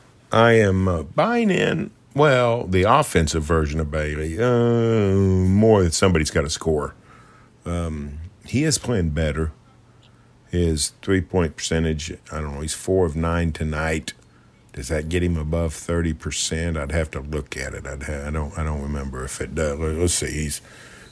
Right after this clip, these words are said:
he's now seventy of two thirty-five. So that, I don't think that gets him above thirty percent, but he's knocking on the door of thirty percent. Um,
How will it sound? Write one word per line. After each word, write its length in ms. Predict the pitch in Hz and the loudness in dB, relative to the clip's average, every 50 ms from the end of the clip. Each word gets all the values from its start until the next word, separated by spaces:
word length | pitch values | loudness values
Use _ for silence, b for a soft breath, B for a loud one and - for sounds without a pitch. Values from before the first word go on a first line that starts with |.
| B - | B -6
he's 300 | - 98 95 92 85 76 | -2 0 2 2 2 2
now 440 | 82 98 101 98 95 90 82 78 71 | 2 4 4 4 4 4 2 0 -2
seventy 880 | - - - - - 131 139 147 160 160 151 139 147 147 147 143 - - - - | 0 0 0 4 6 6 6 6 4 0 -2 -2 -2 -2 -2 -2 -4 -6 -2 2
of 840 | 92 92 92 90 87 85 82 80 78 76 73 73 71 69 71 - - _ - _ _ _ _ _ - _ _ _ _ _ _ - _ | 4 6 6 6 4 4 4 2 2 0 -2 -4 -4 -6 -10 -12 -14 _ -20 _ _ _ _ _ -20 _ _ _ _ _ _ -12 _
two 220 | - - 120 120 | 2 6 6 6
thirty-five. 1200 | 104 - - 113 107 98 90 87 82 - - - 82 78 69 65 65 64 - - - - - - - - | 6 4 2 2 4 4 2 2 0 -2 -2 -2 -2 -2 -2 -4 -8 -10 -10 -10 -12 -12 -14 -16 -16 -10
So 320 | - - - 90 76 76 | -8 -4 -4 -4 -2 0
that, 200 | 90 98 95 - - - - - - - - | 2 2 2 0 -4 -12 -20 -20 -20 -10 -4
I 80 | 98 | -2
don't 160 | 90 90 85 78 | -2 0 0 -2
think 200 | - 87 80 85 | -2 -2 -2 -2
that 160 | 82 78 82 | -2 -2 -2
gets 200 | 85 82 - - | -4 -4 -4 -4
him 100 | 82 80 | -4 -4
above 480 | 80 76 76 80 78 76 73 - - - - _ | -4 -4 -4 -4 -6 -6 -8 -10 -14 -16 -18 _
thirty 280 | - - 82 80 78 | -6 -4 -4 -4 -4
percent, 420 | 78 - 87 80 - - 76 73 - | -4 -6 -8 -8 -6 -6 -8 -6 -4
but 80 | 98 | -2
he's 120 | 107 101 87 | -2 -2 0
knocking 300 | 127 135 120 - 113 107 | 0 -2 -2 -2 0 0
on 140 | 98 92 85 | 0 2 0
the 80 | 85 | 0
door 240 | 80 82 80 80 76 | 0 0 0 0 -2
of 60 | 73 | -4
thirty 300 | - - 80 78 76 78 | -4 -4 -4 -2 -2 -4
percent. 480 | 71 - 78 76 - - 78 76 71 - - - B B B B B B B B B B B B B B - - | -4 -6 -6 -8 -6 -6 -6 -6 -8 -10 -14 -20 B B B B B B B B B B B B B B -10 -4
Um, 520 | - 85 82 80 78 76 73 73 73 71 | -2 0 2 2 2 2 2 0 0 -2